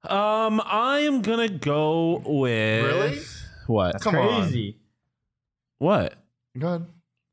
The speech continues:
Speaker 1: I don't know.
Speaker 2: Come on, just go ahead.
Speaker 1: I mean, my, my guy is
Speaker 3: Don't say it.
Speaker 2: Say it.
Speaker 3: Don't say
Speaker 1: So,
Speaker 3: it.
Speaker 1: okay, I ha-, this is kinda cheating. I have, I have two guys for two different reasons.
Speaker 2: Uh-oh.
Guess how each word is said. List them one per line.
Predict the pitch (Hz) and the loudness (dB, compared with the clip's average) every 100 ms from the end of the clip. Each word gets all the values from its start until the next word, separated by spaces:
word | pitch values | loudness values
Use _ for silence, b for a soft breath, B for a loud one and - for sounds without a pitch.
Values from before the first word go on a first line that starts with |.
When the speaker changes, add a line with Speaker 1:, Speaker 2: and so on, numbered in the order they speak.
| _ | _
Speaker 1:
I | 120 | -4
don't | 156 | -2
know. | 156 156 151 151 151 151 151 147 147 139 | 0 0 0 0 0 0 0 0 0 -2
Speaker 2:
Come | 190 | -4
on, | 160 151 | -6 -10
just | - | -14
go | - | -10
ahead. | 104 | -2
Speaker 1:
I | 180 | 0
mean, | 220 202 | 2 0
my, | - | 0
my | 190 262 | 0 0
guy | 175 156 185 | 0 2 2
is | 202 175 | 2 2
Speaker 3:
Don't | 147 190 196 | 2 0 -2
say | - 139 104 | -4 -2 -2
it. | 90 - _ _ _ _ _ _ _ _ _ | -4 -12 _ _ _ _ _ _ _ _ _
Speaker 2:
Say | - 78 | -6 -4
it. | - - _ - | -4 -10 _ -6
Speaker 3:
Don't | 113 156 | -2 -2
say | 143 | 0
Speaker 1:
So, | 170 185 156 | 0 0 0
Speaker 3:
it. | |
Speaker 1:
okay, | 151 135 | 0 0
I | 101 143 202 | 0 0 2
ha-, | 180 156 | 2 0
this | 185 | 0
is | |
kinda | 175 214 | 0 -2
cheating. | 208 190 175 185 | 0 -2 -2 0
I | 151 | 2
have, | 156 135 - | 0 -2 -4
I | 139 | 0
have | 147 135 | 0 -2
two | - 208 | -2 0
guys | 170 165 156 139 | 2 2 0 -2
for | 127 | -2
two | 135 | 0
different | 127 117 | 0 0
reasons. | 107 95 92 - - | 0 -2 -8 -18 -14
Speaker 2:
Uh-oh. | 135 107 113 | -10 -8 -10